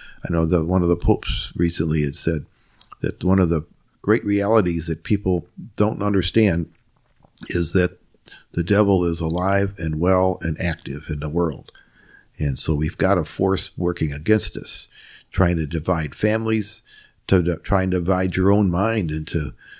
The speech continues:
do I watch this T V show or do I read a book? And, you know, all the different decisions we make, can we make the decision, what, you know, the people wear little armbands, right? What would Jesus do? And so that's a great one.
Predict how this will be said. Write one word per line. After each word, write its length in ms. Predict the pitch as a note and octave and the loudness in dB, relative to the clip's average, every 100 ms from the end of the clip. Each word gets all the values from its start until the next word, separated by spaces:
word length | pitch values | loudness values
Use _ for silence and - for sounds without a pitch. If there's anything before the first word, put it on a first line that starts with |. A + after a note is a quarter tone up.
| _ _ | _ _
do 140 | - | -6
I 60 | D2+ | -2
watch 360 | D#2+ E2+ - - | 0 -2 -2 -2
this 180 | F#2 | -2
T 200 | - G2+ | 2 2
V 160 | F2 F#2 | 4 2
show 300 | E2+ G2 G2+ | 2 4 6
or 160 | A2 D#2+ | 6 4
do 160 | E2 | 2
I 40 | E2 | 0
read 240 | E2 F2+ | 0 0
a 60 | D2+ | 2
book? 340 | A2+ A2+ - | 2 2 -2
And, 220 | E2 D2 - | -6 -6 -6
you 160 | F2 | -4
know, 100 | D#2+ | -2
all 140 | G2 A2+ | 0 2
the 120 | F#2+ | 2
different 300 | F#2+ - D2+ | 0 -2 -4
decisions 580 | D#2 - B2 A#2+ G2 D#2+ | -4 2 4 4 -2 -2
we 100 | D#2 | -2
make, 400 | G2+ A2+ - - _ - - _ _ | 0 -2 -4 -14 _ -20 -20 _ _
can 140 | - | 0
we 120 | F2 F2+ | 2 2
make 260 | F#2 G2 | 2 0
the 100 | F#2 | 0
decision, 680 | E2+ E2 - G2+ F#2+ E2+ D#2 - _ _ _ - | -2 0 2 2 2 -2 -4 -10 _ _ _ -2
what, 220 | G#2+ A2 | -2 -2
you 180 | - F#2+ | 0 0
know, 40 | |
the 180 | E2 D#2+ | 0 -2
people 320 | - G#2+ F#2+ | 0 2 2
wear 200 | F2 F#2 | 2 2
little 220 | F2+ F#2 F2+ | 2 2 2
armbands, 520 | G#2 F#2 D#2+ C#2+ D#2 | 0 0 -2 -4 -2
right? 200 | F2 F#2 | -2 0
What 200 | G2 A#2+ | 0 2
would 120 | A#2 | 0
Jesus 440 | F#2+ A#2+ A2 E2+ | 4 4 4 0
do? 240 | - F2 - _ - - - | 0 -2 -4 _ -20 -20 -6
And 140 | F2+ F2 | -2 0
so 360 | - F2+ E2 - _ _ | 2 2 2 -4 _ _
that's 280 | - F#2+ - | -4 -2 -2
a 160 | - | -4
great 260 | E2+ G2+ G#2 | -2 -2 -2
one. 180 | D#2+ | -4